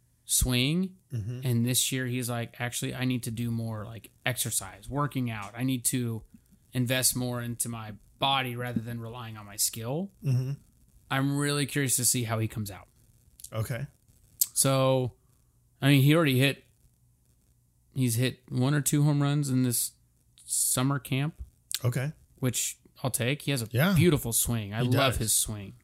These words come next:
Speaker 2: And he bats left.
Speaker 1: He bats left. Um,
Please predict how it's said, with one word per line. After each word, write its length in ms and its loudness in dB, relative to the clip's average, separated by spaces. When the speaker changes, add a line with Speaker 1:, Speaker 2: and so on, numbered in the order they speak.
Speaker 2:
And 80 4
he 80 6
bats 320 0
left. 360 -12
Speaker 1:
He 140 2
bats 320 4
left. 520 0
Um, 640 -2